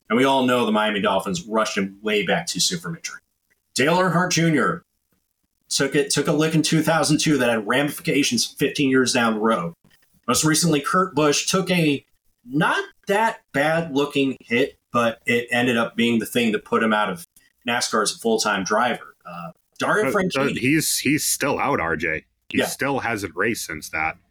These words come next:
Speaker 1: Dario
Speaker 2: Doesn't
Speaker 1: Franchitti
Speaker 2: look like
Speaker 1: as
Speaker 2: he's
Speaker 1: well.
Speaker 2: going to.
Speaker 1: Dario Franchitti as well. Uh, when he hit the catch fence in Houston, uh, doctor said, "Yeah, you're never gonna race again." I like, what I do like is that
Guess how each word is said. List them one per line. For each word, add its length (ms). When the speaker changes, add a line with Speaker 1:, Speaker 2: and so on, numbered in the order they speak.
Speaker 1:
Dario 360
Speaker 2:
Doesn't 200
Speaker 1:
Franchitti 60
Speaker 2:
look 80
like 100
Speaker 1:
as 60
Speaker 2:
he's 120
Speaker 1:
well. 160
Speaker 2:
going 180
to. 260
Speaker 1:
Dario 240
Franchitti 460
as 140
well. 400
Uh, 240
when 140
he 60
hit 200
the 80
catch 300
fence 260
in 80
Houston, 560
uh, 240
doctor 300
said, 360
"Yeah, 260
you're 340
never 200
gonna 160
race 260
again." 240
I 100
like, 520
what 200
I 80
do 220
like 280
is 160
that 380